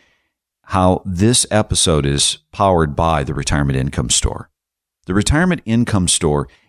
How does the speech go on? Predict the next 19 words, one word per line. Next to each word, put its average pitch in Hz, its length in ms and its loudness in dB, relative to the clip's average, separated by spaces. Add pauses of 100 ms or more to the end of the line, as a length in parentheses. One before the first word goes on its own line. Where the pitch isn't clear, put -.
(120)
is 92 460 2
something 123 460 0
very 95 280 2
special. 69 720 -4 (400)
And 82 140 0
if 82 100 -2
you're 101 80 2
getting 123 300 2
to 110 100 -2
that 98 220 0
point 104 180 2
in 90 120 4
your 87 100 4
life 85 320 2
where 73 260 0 (480)
you 101 200 4
understand 110 720 2
that 78 220 2
it's 87 380 0